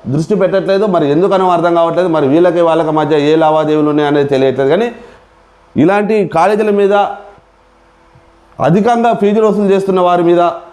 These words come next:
ఖచ్చితంగా దృష్టి సారించాలి. పేరెంట్స్ మీరు కూడా ఆలోచించాలి. ఎంతసేపటిగా ప్రభుత్వాన్ని నిందించడమే కాదు, అసలు మనం ఇంత కష్టపడి డబ్బులు తీసుకెళ్ళి కాలేజీ వాళ్ళకి పెడుతున్నాము, వాళ్ళ చేతిలో పెడుతున్నాము, మన పిల్లవాళ్ళని వాళ్ళ చేతిలో పెడుతున్నాము, వాళ్ళు ఎంతవరకు,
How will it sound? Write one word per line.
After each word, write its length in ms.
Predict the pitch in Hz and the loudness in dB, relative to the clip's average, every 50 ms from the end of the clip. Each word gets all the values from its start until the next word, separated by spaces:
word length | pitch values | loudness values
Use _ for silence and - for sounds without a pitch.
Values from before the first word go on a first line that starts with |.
| - - - _ _ - 151 | -20 -20 -20 _ _ -4 -2
ఖచ్చితంగా 360 | 156 156 170 185 196 190 190 | -2 -2 -2 -2 0 0 0
దృష్టి 320 | 165 151 151 165 - 196 170 | 0 -2 -2 -2 -2 -2 0
సారించాలి. 480 | 185 160 147 143 131 117 120 101 92 - - - _ _ _ _ _ _ _ _ _ _ _ - | 0 0 0 0 -2 -2 -4 -4 -4 -8 -14 -20 _ _ _ _ _ _ _ _ _ _ _ -2
పేరెంట్స్ 360 | 160 170 208 240 262 262 196 220 | 0 0 0 0 -2 -2 -2 0
మీరు 240 | 170 180 214 226 | 2 2 2 2
కూడా 180 | 240 240 240 226 | 2 2 2 0
ఆలోచించాలి. 440 | 214 220 214 226 208 196 214 180 160 | 0 0 -2 -4 -2 -2 0 0 0
ఎంతసేపటిగా 540 | 151 151 196 196 233 220 202 220 214 208 196 | 0 -2 -2 -2 -2 0 0 0 0 0 0
ప్రభుత్వాన్ని 500 | 160 160 165 185 190 208 208 202 202 190 | -2 -2 -2 -2 0 0 0 0 0 0
నిందించడమే 580 | 185 180 185 196 190 190 196 190 190 185 175 | 0 0 0 0 0 0 0 0 0 0 0
కాదు, 220 | 156 170 151 120 - - - - - - 135 | 0 0 -2 -2 -4 -8 -14 -14 -8 -6 -4
అసలు 200 | 143 170 208 202 | -2 -2 0 0
మనం 200 | 202 208 202 190 | 0 0 0 0
ఇంత 220 | 185 190 185 139 | -2 -2 -2 -4
కష్టపడి 460 | 170 160 - 233 226 226 220 208 220 | -4 -4 -2 -2 0 0 0 0 0
డబ్బులు 320 | 202 175 170 170 180 202 208 | 0 0 0 0 0 0 0
తీసుకెళ్ళి 360 | 202 190 190 196 185 180 180 | 0 0 0 0 -2 -2 0
కాలేజీ 340 | 151 170 165 180 196 190 196 | 0 0 0 0 2 2 0
వాళ్ళకి 280 | 190 185 180 170 160 | 0 0 0 0 0
పెడుతున్నాము, 460 | 151 160 156 156 160 165 165 160 185 | 0 -2 -2 0 0 -2 0 0 2
వాళ్ళ 200 | 185 165 151 151 - 170 | 2 2 0 0 0 0
చేతిలో 220 | 180 175 185 180 | 0 0 0 0
పెడుతున్నాము, 380 | 165 160 151 143 147 143 165 170 | 0 0 0 0 -2 -2 0 0
మన 160 | 165 156 147 | 0 0 -2
పిల్లవాళ్ళని 440 | 143 - 156 170 175 180 175 175 165 | 0 0 0 2 2 2 0 0 0
వాళ్ళ 160 | 156 143 131 139 | 0 -2 0 0
చేతిలో 240 | 156 156 156 170 156 | 0 0 0 0 0
పెడుతున్నాము, 420 | 147 139 123 131 127 135 160 - - - - - - _ _ _ - - | 0 -2 -2 -2 -2 -2 -4 -4 -8 -14 -20 -20 -20 _ _ _ -8 -4
వాళ్ళు 300 | 110 160 180 208 202 190 | -2 0 0 0 0 0
ఎంతవరకు, 720 | 175 180 180 175 226 226 233 240 226 202 247 240 220 - | -2 -2 -2 -2 0 0 0 0 0 0 0 0 0 -2